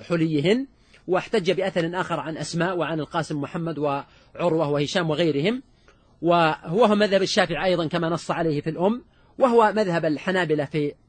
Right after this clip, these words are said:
الظاهر، وهو أيضًا منقول عن جماعة من الصحابة والتابعين، حتى قال الإمام أحمد: "خمسة من أصحاب النبي صلى الله عليه وآله وسلم ثبت عنهم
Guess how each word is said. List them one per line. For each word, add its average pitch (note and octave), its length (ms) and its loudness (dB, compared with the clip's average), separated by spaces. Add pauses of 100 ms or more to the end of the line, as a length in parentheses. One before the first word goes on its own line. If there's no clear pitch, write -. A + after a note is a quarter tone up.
الظاهر، C#3+ 440 0 (680)
وهو G#3+ 220 4
أيضًا A3 200 2
منقول F#3 300 -2
عن E3 140 -2
جماعة D3+ 320 -2
من C3+ 300 -4 (380)
الصحابة C3+ 580 -4
والتابعين، D#3 380 0
حتى - 240 -2
قال F3+ 240 -2
الإمام D#3+ 300 -4
أحمد: F#3 280 -2
"خمسة F#3 340 -4
من D#3+ 120 -4
أصحاب D#3+ 280 -6
النبي D3+ 320 -4
صلى D3+ 220 -4
الله D3 260 0
عليه C#3+ 200 -4
وآله C#3 160 -4
وسلم F3 460 -2 (420)
ثبت F3+ 300 0
عنهم D#3+ 440 -2